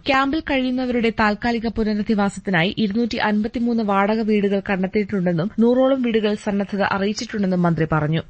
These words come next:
ഏതു പഞ്ചായത്തിൽ താമസിക്കണമെന്നത് ക്യാമ്പിൽ കഴിയുന്നവർക്ക് തെരഞ്ഞെടുക്കാം. ഇന്നലെ നടന്ന തെരച്ചിലിൽ കാന്തൻപാറ വനത്തിനുള്ളിൽ നിന്ന് മൂന്ന് ശരീരഭാഗങ്ങൾ കണ്ടെത്തിയിട്ടുണ്ടെന്നും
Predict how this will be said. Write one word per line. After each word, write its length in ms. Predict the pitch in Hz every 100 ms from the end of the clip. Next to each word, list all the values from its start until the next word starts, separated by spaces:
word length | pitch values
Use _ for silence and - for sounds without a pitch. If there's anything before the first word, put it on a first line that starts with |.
| -
ഏതു 240 | 247 247
പഞ്ചായത്തിൽ 520 | 269 240 220 233 240
താമസിക്കണമെന്നത് 920 | 233 214 202 - 233 233 208 190 170 220
ക്യാമ്പിൽ 380 | - 226 233 269
കഴിയുന്നവർക്ക് 680 | 240 214 226 226 202 180
തെരഞ്ഞെടുക്കാം. 560 | 156 160 156 151 151 160 -
ഇന്നലെ 320 | 220 226 247
നടന്ന 280 | 247 226 214
തെരച്ചിലിൽ 520 | 208 202 185 190 185 -
കാന്തൻപാറ 600 | 240 240 247 269 269 254
വനത്തിനുള്ളിൽ 640 | 226 214 202 220 208 208
നിന്ന് 260 | 202 190 -
മൂന്ന് 300 | 185 214 220
ശരീരഭാഗങ്ങൾ 760 | 247 214 190 196 196 196 190 190
കണ്ടെത്തിയിട്ടുണ്ടെന്നും 840 | - 180 180 208 202 185 165 151